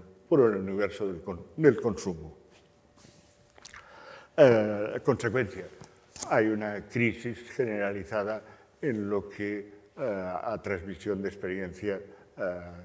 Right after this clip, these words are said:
se refiere, que una vez más queda, eh, solapada. Cierro con dos apuntes solo, eh, que serían dos vueltas de tuerca con la, con la, eh,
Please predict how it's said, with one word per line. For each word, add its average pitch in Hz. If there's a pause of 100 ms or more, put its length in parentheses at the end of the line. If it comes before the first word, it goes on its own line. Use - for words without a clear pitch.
(140)
se -
refiere, 87
que 107
una 98
vez 95
más 95 (540)
queda, 98
eh, 92
solapada. 87 (840)
Cierro 117
con 101
dos 104
apuntes 101
solo, 113 (540)
eh, 101
que 104
serían 104
dos 107
vueltas 101
de 98
tuerca 98
con 92
la, 87 (320)
con 101
la, 90 (500)
eh, 101